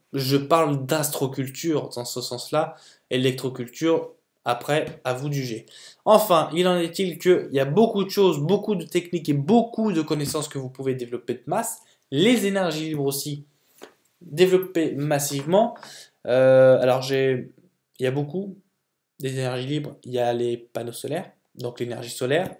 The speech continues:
l'énergie de la rivière hydraulique, euh, les barrages, entre autres, euh, l'énergie du vent,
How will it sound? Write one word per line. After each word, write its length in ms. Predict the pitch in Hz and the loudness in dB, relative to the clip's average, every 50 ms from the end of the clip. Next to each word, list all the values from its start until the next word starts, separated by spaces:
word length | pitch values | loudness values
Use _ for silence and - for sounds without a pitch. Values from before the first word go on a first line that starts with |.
| - | -8
l'énergie 640 | 131 131 127 131 127 127 127 127 127 - 143 143 139 | -6 -4 -4 -2 -2 -2 -4 -4 -6 -6 -4 -2 0
de 80 | 131 127 | 0 0
la 120 | 120 110 | 0 0
rivière 360 | - 127 120 - 202 202 180 | -2 -4 -2 0 0 2 2
hydraulique, 540 | 147 123 117 127 175 214 - - - - - - - _ _ - - - - _ _ _ _ _ - | 2 0 -2 -2 -2 -4 -4 -8 -12 -14 -14 -20 -20 _ _ -20 -20 -20 -20 _ _ _ _ _ -4
euh, 480 | 117 123 127 123 123 123 123 120 117 | -2 0 2 2 2 2 2 2 0
les 120 | 113 123 117 | -2 -4 -4
barrages, 420 | 117 110 117 143 165 156 147 - | -2 0 0 2 0 0 -4 -8
entre 220 | - 120 123 - - | -10 -10 -8 -4 -4
autres, 260 | 160 - - - _ _ _ _ - - - _ _ _ - | -4 -4 -4 -8 _ _ _ _ -20 -20 -20 _ _ _ 0
euh, 240 | 120 123 127 127 117 - | 2 4 4 4 4 2
l'énergie 840 | 127 131 127 131 131 131 131 131 131 143 147 147 147 143 131 113 - | 2 0 0 0 0 -2 -2 -4 -4 -2 -2 0 0 0 -2 -4 -6
du 200 | 127 120 120 120 | -10 -12 -6 0
vent, 380 | 131 190 240 - - - - | 2 4 4 2 0 -6 -14